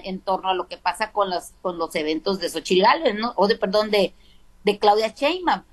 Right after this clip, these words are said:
donde dice que hay una gran distracción de recursos,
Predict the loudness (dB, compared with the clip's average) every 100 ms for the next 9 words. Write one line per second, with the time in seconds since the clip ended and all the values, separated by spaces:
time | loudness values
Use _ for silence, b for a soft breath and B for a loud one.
0 | _ -8 -6 -6 -8 -12 -6 0 0 0
1 | -2 -4 -2 2 4 4 0 -4 -10 -12
2 | -8 -4 -4 -4 -8 -6 -6 -6 -6 -6
3 | -2 -4 -4